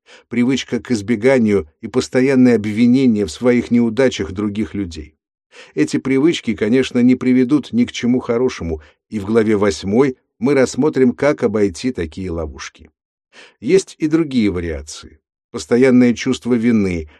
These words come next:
стыд и самообвинение. В главе девятой обсудим, как поддерживать чувство вины на нормальном уровне, признавать свою ответственность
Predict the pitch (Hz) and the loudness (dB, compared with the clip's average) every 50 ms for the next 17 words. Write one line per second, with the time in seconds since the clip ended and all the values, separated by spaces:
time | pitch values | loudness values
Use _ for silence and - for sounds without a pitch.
0 | _ _ - - - - - 120 135 131 - _ _ _ - 110 98 - - 110 | _ _ -20 -20 -12 -6 -2 -2 -2 -2 -4 _ _ _ -14 -12 -10 -4 -4 -2
1 | 101 104 104 107 101 90 90 101 110 107 110 110 98 82 78 73 71 71 _ _ | -2 0 -2 -2 -4 -6 -4 -4 -2 -2 0 -2 -2 -4 -8 -10 -14 -16 _ _
2 | _ _ _ _ _ _ _ _ _ - - _ - 101 95 113 120 120 113 120 | _ _ _ _ _ _ _ _ _ -20 -20 _ -14 -6 -2 2 2 2 4 2
3 | 117 107 90 92 107 107 101 107 113 120 120 - 92 82 76 - - _ - 98 | 0 0 -2 -2 -2 0 2 2 2 2 0 -2 -6 -6 -8 -10 -18 _ -10 -10
4 | 98 - - - 143 143 123 123 123 117 - - 135 143 - - - 120 110 98 | -10 -8 -6 -4 -4 -2 2 2 2 2 2 2 2 2 0 -2 -4 -4 -4 -4
5 | 95 104 135 131 113 104 117 117 113 101 - - - 135 123 - - 113 113 104 | -2 2 2 2 2 2 -2 -2 -2 -4 -6 -8 -6 -4 -4 -4 -4 -4 -4 -2
6 | 98 113 110 123 147 135 113 113 110 113 113 117 120 131 135 123 117 117 117 120 | -2 0 2 2 4 4 2 2 2 0 0 2 2 2 2 2 2 2 2 0
7 | - 123 120 113 95 92 78 76 78 76 76 - - _ _ _ - 123 127 117 | -2 -4 -4 -4 -4 -4 -4 -6 -8 -10 -10 -14 -20 _ _ _ -6 -6 -4 -4
8 | 110 147 160 151 143 107 90 - - 101 98 98 101 - - 110 98 - 127 175 | -2 -2 0 0 0 0 -2 -2 -4 -4 -2 -2 -4 -4 -6 -8 -8 -4 -4 -4
9 | 175 - - - 101 95 90 80 - - | -4 -4 -6 -8 -8 -6 -8 -10 -12 -18